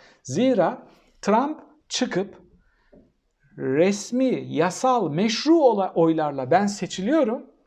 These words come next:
yasal olmayan oylarla Biden seçiliyor." deyip insanları sokağa çağırıp kaos çıkartmaya çalıştığı dakikalarda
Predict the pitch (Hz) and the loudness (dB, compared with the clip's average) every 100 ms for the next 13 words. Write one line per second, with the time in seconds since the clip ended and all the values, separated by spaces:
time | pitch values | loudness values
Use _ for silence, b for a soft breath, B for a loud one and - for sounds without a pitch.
0 | b b b b 175 180 269 269 349 349 | b b b b 0 2 4 6 6 4
1 | 311 285 240 226 214 196 190 180 175 170 | 2 2 2 2 0 0 0 0 0 -2
2 | 170 - 160 170 156 151 131 131 233 233 | -6 -6 -8 -6 -4 -4 -4 -2 -2 -2
3 | 262 - b b b 208 240 269 262 262 | -4 -10 b b b 2 2 0 0 2
4 | 254 262 - 226 214 214 208 180 - - | 2 0 -6 -6 -4 -2 0 -2 -4 -6
5 | 160 147 180 226 - - 254 302 277 - | -2 -2 -4 -8 -10 2 6 6 6 -2
6 | - - - 165 - 156 - 160 151 - | -14 -14 -8 -8 -8 -10 -8 -8 -8 -6
7 | 202 175 151 156 143 127 123 233 277 | -4 -4 -4 -6 -4 -4 0 -2 -2